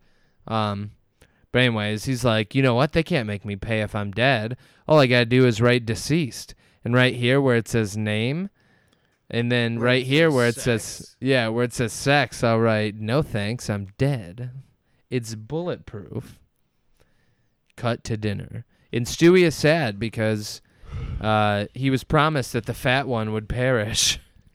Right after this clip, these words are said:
Speaker 2: Yeah, he
Speaker 1: He
Speaker 2: wants,
Speaker 1: calls him.
Speaker 2: he also wants the fat one to die.
Speaker 1: Yeah, he just loves death.
Speaker 2: Yeah. Um, so she's like, "I, I know, it's great, isn't it?" So, like, that leads you to think that she can't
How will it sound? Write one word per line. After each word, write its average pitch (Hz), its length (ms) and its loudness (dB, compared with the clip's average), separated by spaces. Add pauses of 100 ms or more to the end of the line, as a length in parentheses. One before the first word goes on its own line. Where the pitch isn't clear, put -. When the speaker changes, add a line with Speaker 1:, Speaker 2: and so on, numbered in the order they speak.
(120)
Speaker 2:
Yeah, 123 380 8 (140)
he 156 100 8
Speaker 1:
He 156 60 12
Speaker 2:
wants, 151 280 10
Speaker 1:
calls 104 240 2
him. 104 220 -8 (140)
Speaker 2:
he 139 160 8
also 139 400 10
wants 131 320 6
the 123 100 4
fat 117 340 4
one 98 280 2
to 104 120 -2
die. 95 400 -6 (220)
Speaker 1:
Yeah, 117 300 -4
he 117 100 -8
just 131 260 -6
loves 120 320 -6
death. 113 360 -8 (320)
Speaker 2:
Yeah. 107 480 4
Um, 131 680 6 (420)
so 151 280 6
she's 139 260 2
like, 151 180 6 (100)
"I, 190 260 2 (100)
I 190 220 8
know, 120 240 6
it's 156 180 6
great, 113 380 4
isn't 120 260 2
it?" 147 180 6 (120)
So, 165 280 6
like, 143 280 6
that 156 320 4
leads 143 340 4
you 131 120 4
to 120 100 2
think 123 260 -2
that 113 160 -4
she 131 160 -4
can't 117 320 -2